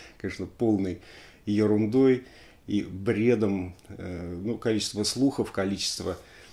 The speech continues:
удивительных теорий, э, оно как вот выросло в девяностые годы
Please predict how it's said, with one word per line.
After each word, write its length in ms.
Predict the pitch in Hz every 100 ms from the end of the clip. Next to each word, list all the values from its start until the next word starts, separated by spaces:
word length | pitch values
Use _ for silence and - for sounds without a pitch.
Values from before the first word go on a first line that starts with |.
| - -
удивительных 500 | 104 101 107 101 98
теорий, 640 | - 110 120 131 117 104 - - -
э, 560 | 87 90 90 87 95 92 -
оно 220 | 104 107
как 200 | 104 101
вот 160 | 98 101
выросло 420 | 139 147 - 120
в 80 | 107
девяностые 600 | 107 113 104 - 110 98
годы 380 | 101 92 95